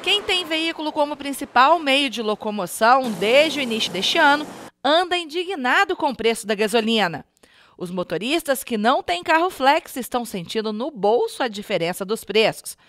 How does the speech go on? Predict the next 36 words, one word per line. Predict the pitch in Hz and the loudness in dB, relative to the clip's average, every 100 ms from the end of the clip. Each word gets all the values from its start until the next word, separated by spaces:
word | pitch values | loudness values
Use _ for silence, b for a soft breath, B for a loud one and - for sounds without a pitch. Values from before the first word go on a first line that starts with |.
| b b b b - | b b b b -4
Um | |
levantamento | 196 196 190 185 175 226 254 220 | 0 0 2 0 2 2 0 -2
feito | 220 202 - | -4 -4 -4
pelo | 202 170 | -4 -4
site | - 214 202 190 | 4 4 4 -2
Mercado | 180 - 214 220 | -8 2 4 4
Mineiro | 190 160 196 208 160 B B B | 2 -2 2 2 0 B B B
mostra | 226 285 311 320 285 | 6 8 8 4 -4
que | 294 | -2
em | 294 | -2
algumas | 254 247 320 302 | 0 -2 0 0
regiões | 277 262 196 220 262 214 | 2 0 2 2 2 2
o | 208 | -2
litro | 202 269 302 277 | -2 -4 -6 -2
do | 269 | -2
etanol | 262 185 202 247 | 0 2 2 2
pode | - 226 262 302 285 | 2 6 8 8 2
corresponder, | 254 240 - 190 170 190 | -6 -6 -6 -6 -4 -6
em | 277 | -2
média, | 226 220 214 202 B B B | 2 2 0 -4 B B B
a | 262 | 0
sessenta | 254 262 285 262 | 0 -4 -6 -4
e | 233 | -6
cinco | 196 262 262 | -6 -8 -6
vírgula | 208 220 233 247 | -4 -2 2 2
três | - 220 262 - | 2 0 0 -2
por | 175 | -10
cento | - 240 233 - B B - | 0 2 2 0 B B -6
do | 277 | -4
preço | - 240 269 226 | 4 4 4 0
da | 190 | -4
gasolina. | 185 175 175 175 147 143 _ _ | -2 -2 -4 -4 -6 -8 _ _
O | 208 | 2
levantamento | 208 190 190 175 185 247 302 240 | 2 2 0 0 2 2 2 4
mostra | 220 233 | 4 2
também | 247 330 311 247 349 | -2 -2 2 2 2